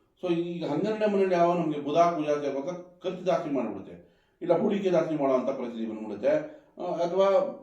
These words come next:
ಕೋಪತಾಪಗಳು, ಆ, ವಾದ ವಿವಾದಗಳು, ಯಾಕಂದ್ರೆ ಹನ್ನೆರಡನೇ ಮನೆ ಕುಜ ಈ ನಿಮ್ಗೆ ಸಪ್ತಮನ ದೃಷ್ಟಿ ಬೀಳುತ್ತೆ, ಅಷ್ಟಮದ್ದು.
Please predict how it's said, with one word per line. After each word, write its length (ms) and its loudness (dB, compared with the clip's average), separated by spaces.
ಕೋಪತಾಪಗಳು, 680 4
ಆ, 500 0
ವಾದ 220 6
ವಿವಾದಗಳು, 400 4
ಯಾಕಂದ್ರೆ 260 -2
ಹನ್ನೆರಡನೇ 340 0
ಮನೆ 220 -4
ಕುಜ 140 -4
ಈ 80 0
ನಿಮ್ಗೆ 520 0
ಸಪ್ತಮನ 460 -2
ದೃಷ್ಟಿ 300 -4
ಬೀಳುತ್ತೆ, 280 -2
ಅಷ್ಟಮದ್ದು. 460 -6